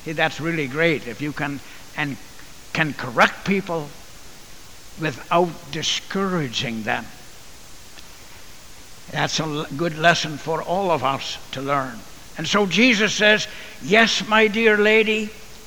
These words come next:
what you are saying has a lot of merit, but it's incomplete, not totally finished."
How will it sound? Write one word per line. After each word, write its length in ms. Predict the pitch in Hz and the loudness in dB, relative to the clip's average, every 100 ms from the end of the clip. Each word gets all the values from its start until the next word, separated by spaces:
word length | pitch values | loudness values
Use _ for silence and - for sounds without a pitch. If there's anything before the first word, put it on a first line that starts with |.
| - - - - - - - - - - - - 160 | -18 -18 -18 -18 -18 -18 -18 -18 -18 -18 -16 -6 6
what 240 | 208 202 | 6 6
you 200 | 233 233 | 4 6
are 160 | 208 196 | 6 4
saying 720 | - 247 254 185 175 180 - - - - - - - - - - - - - - | 4 4 4 2 -2 -4 -12 -14 -16 -16 -16 -18 -18 -18 -18 -18 -18 -18 -14 0
has 240 | 170 170 | 4 4
a 80 | 175 | 4
lot 280 | 170 185 185 | 6 8 6
of 80 | 175 | 4
merit, 460 | 208 226 156 165 - - - - - - - - - - - - - - - - - - - - | 4 4 2 -4 -8 -14 -16 -18 -18 -18 -18 -18 -18 -18 -18 -18 -18 -18 -18 -16 -16 -16 -14 -4
but 120 | 180 | 0
it's 260 | 185 - - - | 2 0 -2 2
incomplete, 1040 | 233 226 196 135 160 123 185 190 143 - - - - - - - - - - - - - - - - - | 4 6 4 0 -4 -4 -4 -4 -6 -12 -16 -16 -18 -16 -18 -16 -18 -18 -18 -18 -18 -18 -18 -18 -8 -4
not 240 | 180 - | -4 -4
totally 480 | - 214 190 156 143 | -4 -4 -4 -8 -10
finished." 600 | - 196 175 127 - | -6 -6 -6 -6 -8